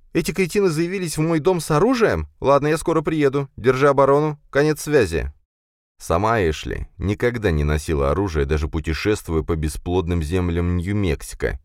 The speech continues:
и черта с два она позволит каким-то мальчишкам-переросткам вваливаться в ее дом вооруженными до зубов.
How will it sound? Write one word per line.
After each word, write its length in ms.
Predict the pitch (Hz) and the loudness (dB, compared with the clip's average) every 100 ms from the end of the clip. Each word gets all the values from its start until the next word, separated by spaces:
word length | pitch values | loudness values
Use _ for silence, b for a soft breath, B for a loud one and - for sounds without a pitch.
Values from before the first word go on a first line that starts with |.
| - | -10
и 100 | 76 | -4
черта 360 | 104 104 131 | 0 0 0
с 80 | 127 | -4
два 200 | 90 90 | 0 0
она 140 | 90 90 | 2 2
позволит 420 | 101 95 87 76 | 0 0 -2 -2
каким-то 400 | 87 104 85 80 | -4 -2 -4 -2
мальчишкам-переросткам 1300 | 78 85 - 95 - 78 78 85 98 101 - 78 | 0 -2 -4 -8 -4 -4 0 2 2 0 -2 -4
вваливаться 520 | 64 76 87 78 76 78 | -2 0 2 2 -2 -2
в 80 | |
ее 140 | 76 76 | 0 0
дом 220 | 90 82 | 0 0
вооруженными 600 | 69 73 78 82 73 67 | 0 0 0 0 0 -2
до 120 | 67 | -2
зубов. 460 | 73 76 65 50 | -2 -2 -4 -6